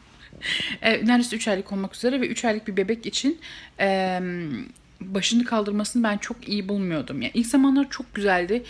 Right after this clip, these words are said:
Daha ufacıkken, bir ayken bile kaldırıyordu ve çok mutluydu. Fakat sonra biz bir süre biraz tembel davrandık ve tummy time yapmadık fazla. Tummy time dediğim bu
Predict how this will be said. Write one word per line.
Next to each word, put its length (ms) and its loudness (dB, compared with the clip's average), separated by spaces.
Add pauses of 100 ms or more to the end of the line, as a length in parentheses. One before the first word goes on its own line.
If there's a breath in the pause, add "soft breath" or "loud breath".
(240 loud breath)
Daha 160 -2
ufacıkken, 560 -2
bir 100 2
ayken 360 0
bile 120 -4
kaldırıyordu 680 -2
ve 140 2 (320 loud breath)
çok 180 -4
mutluydu. 340 -2
Fakat 220 -2
sonra 220 2
biz 180 -2
bir 40 -2
süre 240 0
biraz 260 -2
tembel 380 0
davrandık 480 -2
ve 60 0
tummy 240 -2
time 240 -2
yapmadık 440 -4
fazla. 420 -6 (420 loud breath)
Tummy 200 6
time 260 4
dediğim 280 4
bu 140 -6